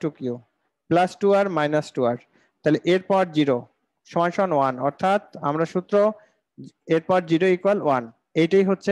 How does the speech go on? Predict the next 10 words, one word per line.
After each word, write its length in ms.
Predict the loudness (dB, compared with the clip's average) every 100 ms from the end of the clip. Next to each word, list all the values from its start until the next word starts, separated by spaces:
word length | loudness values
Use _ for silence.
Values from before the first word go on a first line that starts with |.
| 0
আমাদের 240 | 0 0 2
right 160 | 2 0
hand 140 | -2 0
side, 160 | -4 -4 -2 2
right 220 | 2 0 -2
hand 160 | -2 -6 -14 _ _ _ _ -6
side, 280 | 0 0 -2 -2 0
right 220 | 0 0 -2
hand 160 | -2 -2
side। 260 | -2 -2